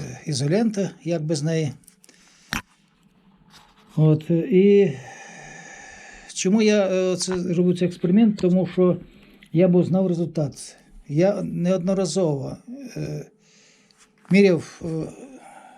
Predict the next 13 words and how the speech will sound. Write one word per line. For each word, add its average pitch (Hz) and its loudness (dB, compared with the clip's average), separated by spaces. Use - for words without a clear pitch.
цю 165 0
матрицю, 190 0
я, 156 -6
наскільки 170 -2
вона 165 0
нагрівається. 156 -2
Вона 156 -4
декілька 170 -4
годин 170 -2
працювала 170 -2
спеціально, 160 -4
е, 151 -10
ну, 196 -4